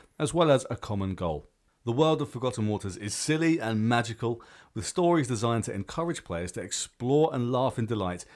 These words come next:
as they interact with the world around them. It is a game in which every choice can leave a lasting impact on the story, and players will want to turn every rock just to see what they find.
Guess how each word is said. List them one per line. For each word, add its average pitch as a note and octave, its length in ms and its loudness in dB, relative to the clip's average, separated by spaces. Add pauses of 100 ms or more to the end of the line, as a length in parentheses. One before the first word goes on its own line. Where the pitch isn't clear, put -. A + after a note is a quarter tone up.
(180)
as G#2 80 -10
they - 140 -2
interact D#3 640 -2
with A#2 160 -4
the A2+ 60 -6
world G#2 260 0
around F#2 260 -4
them. C2+ 160 -12 (300)
It A#2 100 -6
is C3+ 80 -2
a - 20 -4
game D#3 220 4
in C#3 100 6
which C#3 220 0
every F#3 320 2
choice G2 340 -2
can A2 340 -4
leave B2 260 -2
a B2 40 2
lasting C#3+ 520 0
impact G2 400 -4
on F2 100 -2
the F2 60 -6
story, G#2+ 480 -4 (320)
and A#2+ 100 -4
players D3 280 0
will B2+ 100 -2
want C3 160 -2
to G#2+ 80 -12
turn A#2 340 -2 (260)
every D3+ 440 2
rock A#2+ 360 0
just - 300 -8
to B2+ 80 -6
see F#2+ 240 -8
what F2 240 -8
they F2+ 100 -10
find. E2 600 -8